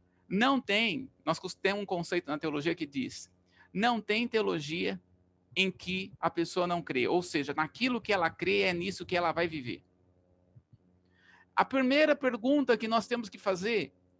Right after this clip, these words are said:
quem é Jesus pra você? Porque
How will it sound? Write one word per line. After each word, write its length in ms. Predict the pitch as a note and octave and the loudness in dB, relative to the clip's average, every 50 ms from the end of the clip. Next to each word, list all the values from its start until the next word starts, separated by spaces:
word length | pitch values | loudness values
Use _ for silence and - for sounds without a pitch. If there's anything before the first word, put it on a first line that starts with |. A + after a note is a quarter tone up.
| _ _ - _ _ _ | _ _ -20 _ _ _
quem 400 | - B3+ D4 D4+ D#4+ D#4 D4+ C4+ | 2 4 6 6 6 4 2 2
é 520 | B3+ C#4 D4+ D4+ D4 B3 E3+ D3+ C#3+ C3 - | 4 4 4 4 2 2 2 0 -2 -4 -6
Jesus 1080 | - G#3 C4 B3+ F#3+ D#3 D3 E3 A3+ C#4 D4+ D4 B3+ F#3+ C#3+ A#2 - - - - - _ _ _ _ _ _ | -4 -2 -2 -2 -2 -4 -6 -2 0 2 2 4 2 2 0 -2 -6 -10 -14 -14 -16 _ _ _ _ _ _
pra 160 | - B3+ C4+ | 0 0 0
você? 560 | C4 D#4+ C4+ - - - A#3+ C4 C#4 C4 - - _ _ _ _ _ _ _ _ _ _ _ _ _ _ _ _ _ _ _ _ _ _ _ _ _ _ _ _ _ _ _ _ _ _ _ | 0 0 -4 -6 -6 -6 -6 -6 -6 -8 -10 -14 _ _ _ _ _ _ _ _ _ _ _ _ _ _ _ _ _ _ _ _ _ _ _ _ _ _ _ _ _ _ _ _ _ _ _
Porque 640 | - C4 C#4 - - C#4+ C#4+ C#4 C4 A3+ - - | -2 -2 0 2 4 4 6 8 8 6 6 4